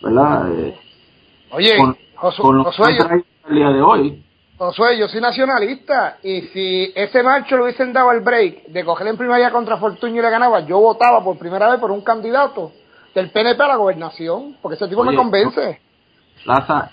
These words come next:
Speaker 1: yo creo que mucha gente lo hubiese hecho, y si
Speaker 2: Ujú.
Speaker 1: él, y si él pudiera co-, o sea, si él le dan la oportunidad,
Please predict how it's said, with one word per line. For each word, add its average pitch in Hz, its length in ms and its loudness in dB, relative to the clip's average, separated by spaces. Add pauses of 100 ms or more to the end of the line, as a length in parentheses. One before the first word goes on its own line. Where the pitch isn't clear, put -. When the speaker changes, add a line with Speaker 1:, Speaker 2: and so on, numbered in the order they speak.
(120)
Speaker 1:
yo 123 180 -4
creo 139 220 0
que 147 100 -6
mucha 139 360 -6
gente 143 300 -4
lo 127 100 -6
hubiese 127 460 -6
hecho, - 340 -14 (400)
y 127 160 -4
si 131 280 -2
Speaker 2:
Ujú. 120 100 0
Speaker 1:
él, 151 200 -2 (200)
y 131 180 -8
si 123 320 0
él 190 460 2 (600)
pudiera 143 540 2
co-, 131 240 -2
o 123 140 -4
sea, 139 180 -4
si 120 200 -2
él 165 200 0
le 175 120 2
dan 175 220 0
la 170 80 4
oportunidad, 123 800 -2